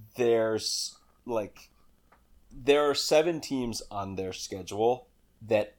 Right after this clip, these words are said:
they are just better than, and I don't see any doubt in that. So it's like, there's my floor,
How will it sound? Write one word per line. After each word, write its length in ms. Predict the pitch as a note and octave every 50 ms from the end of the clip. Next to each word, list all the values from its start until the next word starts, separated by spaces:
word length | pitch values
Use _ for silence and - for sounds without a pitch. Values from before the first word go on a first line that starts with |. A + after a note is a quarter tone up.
| _ -
they 400 | G2+ F#2+ F#2 F#2+ G#2 G2+ G#2 G#2
are 340 | G2 G2 G2 F#2+ F2 E2+ - _ _
just 300 | - - F#2+ - - -
better 240 | - F#2 F#2+ G#2 A2
than, 320 | A#2 B2+ C3 C3+ C#3+ C#3+ - _ _ _ _ _ _ -
and 160 | G2+ G2+ G2 E2+
I 80 | E2+
don't 280 | E2 - - G2 - -
see 220 | - - G#2+ F#2+
any 140 | F#2+ F#2+ E2+
doubt 260 | - E2 D#2+ D#2 E2
in 120 | G#2+ A2+ B2+
that. 280 | C3+ D3 D#3 D3+ -
So 100 | - D#3
it's 100 | C#3+ -
like, 180 | C#3 A#2 G#2+ -
there's 240 | B2+ C#3+ D#3+ - C#3+
my 120 | A#2 G2+
floor, 500 | - - - G#2 F#2+ E2+ A1 B1 - -